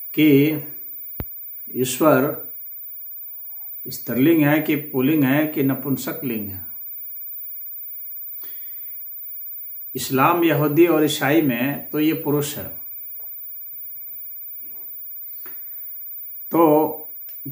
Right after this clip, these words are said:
कृपया शास्त्रीय प्रमाण सहित बताएं। ऐसा है कि पहले ये समझिए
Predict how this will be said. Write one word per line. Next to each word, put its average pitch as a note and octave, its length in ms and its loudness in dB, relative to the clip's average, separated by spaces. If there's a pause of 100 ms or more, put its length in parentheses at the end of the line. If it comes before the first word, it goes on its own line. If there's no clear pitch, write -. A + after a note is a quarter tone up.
कृपया E3 380 4 (520)
शास्त्रीय C3+ 580 -2
प्रमाण D3 360 0
सहित C3 200 -2
बताएं। F#2+ 400 -6 (1400)
ऐसा C#3+ 300 2
है C#3 180 4
कि D3 300 2 (680)
पहले D#3 180 4
ये F3 80 4
समझिए C3+ 440 2